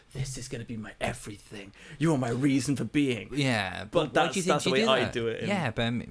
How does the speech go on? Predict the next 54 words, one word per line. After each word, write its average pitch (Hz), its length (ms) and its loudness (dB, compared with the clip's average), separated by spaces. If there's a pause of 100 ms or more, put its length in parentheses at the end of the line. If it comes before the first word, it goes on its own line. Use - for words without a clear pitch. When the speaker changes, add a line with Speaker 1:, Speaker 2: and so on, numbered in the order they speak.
Speaker 2:
is 120 160 -2
that 113 160 2
Speaker 1:
Yeah. 113 60 -10
Speaker 2:
because 107 640 2
Speaker 1:
I 147 80 2
just, 151 180 -10 (160)
I 131 60 2
romanticize 143 800 -4
it - 40 -4
Speaker 2:
No, 135 100 4
no, 117 120 4
no, 113 80 4
Speaker 1:
since 107 120 0
Speaker 2:
yeah, 131 100 0
but 110 140 -2
maybe, 113 220 0
Speaker 1:
younger. 104 420 -2 (320)
Speaker 2:
but - 120 -4
Speaker 1:
That's, - 240 -10
that's - 180 -12
what - 160 -8
it - 60 -4
Speaker 2:
I 98 80 -2
Speaker 1:
is. 101 60 -4
Speaker 2:
hate, 110 280 2
I 107 120 2
hate 104 340 -4
talking 101 280 0
about 69 140 -4
this 65 160 -8
now 78 100 -4
'cause 120 160 0
Speaker 1:
Yeah. 107 120 -2
Speaker 2:
I'm 107 180 6
not 101 320 2 (460)
a - 80 -10
counsellor. 95 720 -6 (140)
I've 131 220 4
had 98 200 -4
ca-, 87 360 -8 (240)
uh, 90 260 -6
counselling. 101 500 -6
Speaker 1:
Yeah. 151 200 -8 (140)
Speaker 2:
Um, 196 480 0 (480)
but 98 160 4
yeah, 110 140 4
I'm 214 80 4
not 120 140 4
a - 20 -2
counsellor, - 300 -6
so 101 260 -2
I, 92 160 -4
you 107 120 -4
know, 92 200 -6